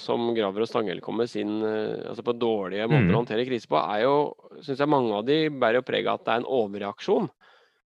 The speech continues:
Speaker 1: Ehm, altså, det første forslaget til koronalov, for eksempel, ikke sant? Man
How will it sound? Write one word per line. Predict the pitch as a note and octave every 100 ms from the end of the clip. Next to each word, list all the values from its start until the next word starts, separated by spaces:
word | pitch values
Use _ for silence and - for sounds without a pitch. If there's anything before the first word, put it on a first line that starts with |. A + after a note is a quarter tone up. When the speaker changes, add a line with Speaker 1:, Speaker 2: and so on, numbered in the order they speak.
| _ _ -
Speaker 1:
Ehm, | C3 C3+ C3 B2+ B2
altså, | C#3 C3
det | B2+
første | C3 B2 A2
forslaget | A#2 G#2 G#2
til | G#2+
koronalov, | A2+ G#2 G#2 G#2+ G#2
for | A#2
eksempel, | A#2 G#2+ B2+ A#2+
ikke | A2 B2+
sant? | B2
Man | B2 B2 A2+ A2+ G2+